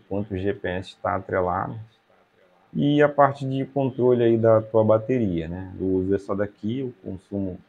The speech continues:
o total de miliamperes, que é bem legal, que você vê um parâmetro bem amplo da sua bateria. Você consegue ver a velocidade também que você tá deslocando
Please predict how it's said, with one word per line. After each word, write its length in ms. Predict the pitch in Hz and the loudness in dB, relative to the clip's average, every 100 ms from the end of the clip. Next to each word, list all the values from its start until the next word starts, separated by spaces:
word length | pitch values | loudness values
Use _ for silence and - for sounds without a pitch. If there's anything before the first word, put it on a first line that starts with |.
| _ _ _ _ - | _ _ _ _ -20
o 40 | |
total 520 | - 101 - 92 104 | -8 -8 2 4 6
de 80 | 113 | 4
miliamperes, 920 | 101 95 92 90 85 92 127 120 - _ _ _ _ _ _ _ | 0 0 -2 -2 -4 -4 -6 -12 -18 _ _ _ _ _ _ _
que 80 | - | -8
é 40 | 90 | -4
bem 180 | 95 | -2
legal, 320 | 98 87 90 101 | -2 -2 -4 -4
que 100 | - | -4
você 120 | 87 | -4
vê 140 | 90 | -4
um 200 | 90 85 | -6 -6
parâmetro 760 | 85 90 87 90 - 90 82 - _ _ _ _ - | -2 -2 0 -4 -6 -4 -4 -6 _ _ _ _ -14
bem 400 | 76 85 104 98 | -8 -4 -2 0
amplo 340 | 98 117 110 | 0 0 0
da 120 | 95 92 | 0 0
sua 180 | 101 | 0
bateria. 680 | 92 92 92 92 87 113 131 _ _ _ _ _ _ _ _ _ _ _ _ _ - | 0 0 0 -2 -2 -6 -10 _ _ _ _ _ _ _ _ _ _ _ _ _ -6
Você 220 | 113 117 | -6 -2
consegue 500 | 120 113 127 127 123 | -4 2 2 4 2
ver 180 | 110 127 | 2 2
a 40 | |
velocidade 720 | 123 120 143 - 123 127 147 | 4 2 0 2 6 6 4
também 360 | 139 110 107 147 | -2 0 0 -4
que 80 | 113 | -6
você 260 | 107 101 | -8 -8
tá 160 | - 101 | -2 0
deslocando 720 | 98 104 98 - 92 110 135 | 0 0 0 -2 -4 -4 -6